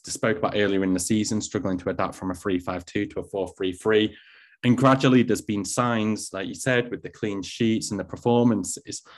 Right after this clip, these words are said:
that they were, that they're starting to get a bit more used to his style of play.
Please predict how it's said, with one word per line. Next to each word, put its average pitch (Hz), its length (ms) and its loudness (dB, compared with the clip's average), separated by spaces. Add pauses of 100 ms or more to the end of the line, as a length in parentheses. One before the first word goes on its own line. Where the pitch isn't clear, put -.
(180)
that 101 160 -2 (220)
they 110 180 4
were, 110 160 4 (200)
that 110 200 2
they're 117 80 0
starting 131 680 0
to 104 320 0 (340)
get 110 180 0
a 101 60 -4
bit 135 200 2
more 107 220 0
used 98 300 -8
to 104 80 -4
his 92 120 -4
style 98 360 0
of 85 180 -8
play. 90 500 -4